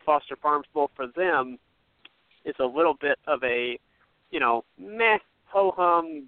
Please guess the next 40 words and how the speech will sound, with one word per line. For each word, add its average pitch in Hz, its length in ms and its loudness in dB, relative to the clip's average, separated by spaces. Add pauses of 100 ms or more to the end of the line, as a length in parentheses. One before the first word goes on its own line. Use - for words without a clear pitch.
(480)
disappointing 175 680 -2
even 127 260 -8
a 120 60 -2
little 123 220 -4
bit, 123 260 -4 (580)
uh, 117 240 4 (120)
based 156 300 -2
on 151 140 0
what 147 200 0
they 139 160 0
had 147 180 2
on 143 120 -4
the 120 80 -8 (140)
table 127 440 -4 (540)
just, 160 140 -6 (460)
you 147 80 -6
know, 131 80 0
with 123 180 -4
a 139 60 -10
couple 151 340 -4
weeks 143 260 -6
left 139 220 -2
in 131 80 -12
the 120 60 -14 (140)
season. 123 320 -10
This 139 200 -6
was 156 160 -10
kind 160 160 2
of 143 60 -8
the 123 80 -4
worst-case 139 640 -4
scenario 135 520 2
for 123 80 -8
them, 123 360 -2 (560)
uh, 113 540 2 (500)
in 143 160 0
the 131 80 -2
middle 139 260 4
of 123 100 -2
November. 127 500 -4